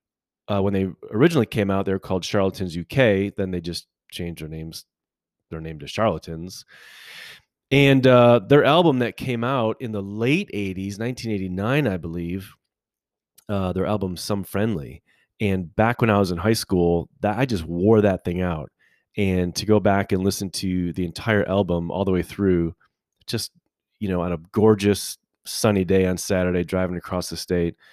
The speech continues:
just so good, so good. Uh, the Charlatans were sort of a part of the, the Manchester sound that was going on in the late eighties that came over to the States, uh, among some folks anyway.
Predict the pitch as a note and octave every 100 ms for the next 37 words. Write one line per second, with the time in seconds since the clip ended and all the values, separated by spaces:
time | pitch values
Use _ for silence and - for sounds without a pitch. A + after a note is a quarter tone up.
0 | _ - G#2+ - - - A#2+ F2 D2 E2
1 | D2+ C2 - _ _ _ _ - - G2
2 | E2 D2+ - _ _ _ _ A#2+ G#2 F#2+
3 | C#3 D#3 - C3 G#2+ G#2 A2 G#2+ G2+ G2
4 | - _ _ _ _ - - - - E3+
5 | G3+ F3+ C3 - _ - - C#3 C#3+ C3+
6 | A2+ G#2 A2 G#2+ F#2+ G#2+ A#2+ B2+ A#2 -
7 | F#2+ - F#2 F#2 F#2 - - - G2 F2+
8 | F2 G2 F#2+ F#2+ F#2 - F2+ F2+ F2 E2+
9 | E2+ F#2+ F#2+ - G2 F#2+ F#2+ G2 - E2
10 | - F2+ F2+ E2+ E2+ E2+ - F#2 F2+ -
11 | - - _ _ - - _ _ F#2 E2+
12 | F2+ F2 E2+ E2+ - A2 A2+ - E2 -
13 | D#2+ D#2+ E2 F2